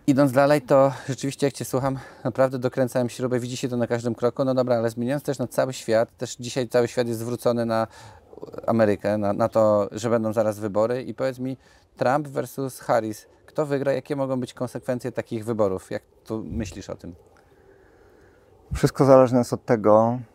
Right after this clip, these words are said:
Speaker 2: do jakich fałszerstw posuną się rządzący. W ciągu ostatnich sześciu miesięcy wyszło na jaw,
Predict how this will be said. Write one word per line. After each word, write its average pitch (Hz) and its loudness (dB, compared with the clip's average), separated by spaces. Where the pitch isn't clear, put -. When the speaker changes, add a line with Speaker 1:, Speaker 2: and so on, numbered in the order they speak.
Speaker 2:
do 92 2
jakich 110 2
fałszerstw 104 0
posuną 98 -2
się 87 4
rządzący. 85 2
W - -20
ciągu 101 4
ostatnich 117 4
sześciu 117 2
miesięcy 101 4
wyszło 104 2
na 101 8
jaw, 98 4